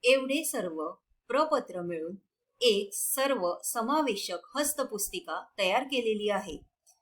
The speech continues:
व ती हस्तपुस्तिका आपल्या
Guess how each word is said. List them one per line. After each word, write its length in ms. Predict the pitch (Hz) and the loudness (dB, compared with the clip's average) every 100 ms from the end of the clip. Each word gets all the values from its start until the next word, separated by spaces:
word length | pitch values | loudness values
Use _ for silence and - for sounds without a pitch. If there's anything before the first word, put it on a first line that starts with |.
| _ - | _ 0
व 100 | 262 | 4
ती 240 | 330 302 220 | 4 2 -2
हस्तपुस्तिका 920 | 190 - 196 196 - 175 - 170 - _ _ _ - | -2 -4 -6 -6 -6 -8 -6 -4 -6 _ _ _ 4
आपल्या 480 | 220 214 196 165 | 4 4 -2 -4